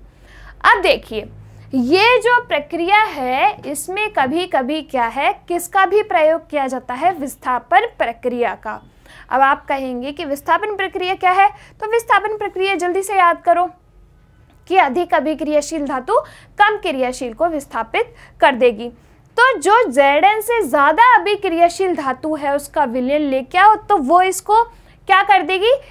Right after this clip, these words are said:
इसको विस्थापित कर देगी। जैसे कि इधर देखो ये क्या है, मैग्नीज ऑक्साइड है, एल्यूमिनियम के साथ इसको मिक्स किया। अब ये जो एल्यूमिनियम है वो किसको विस्थापित कर देगा, इस मैग्नीज को जो है वो विस्थापित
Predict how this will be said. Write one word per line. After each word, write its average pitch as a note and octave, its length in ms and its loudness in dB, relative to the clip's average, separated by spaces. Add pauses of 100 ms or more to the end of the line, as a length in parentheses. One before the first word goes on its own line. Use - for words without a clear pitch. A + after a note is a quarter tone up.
इसको G4+ 320 0
विस्थापित E4+ 580 0
कर C#4 180 0
देगी। B3+ 340 -2
जैसे G4+ 340 2
कि A#4 140 4
इधर D#4+ 220 4
देखो A#3 360 0 (380)
ये F4+ 280 2
क्या A4 200 2
है, G#4 180 4 (400)
मैग्नीज E4+ 680 2 (160)
ऑक्साइड G#4 600 2
है, A4+ 200 6 (380)
एल्यूमिनियम G#4+ 640 4
के G4+ 120 -6
साथ F#4 260 -2
इसको G4 260 0 (260)
मिक्स F4+ 300 -4
किया। C#4+ 220 4
अब - 360 2
ये A#4 180 6
जो A4+ 140 2 (200)
एल्यूमिनियम G#4 880 2
है C#4+ 340 2
वो F#4+ 160 0
किसको G4+ 360 -2
विस्थापित F#4+ 520 -2
कर E4 160 0
देगा, F4 240 2 (440)
इस G#4+ 240 -4
मैग्नीज E4+ 680 0
को G4 160 -4
जो D4 160 -4
है C#4+ 160 -2
वो C4+ 220 2
विस्थापित D#4 680 -4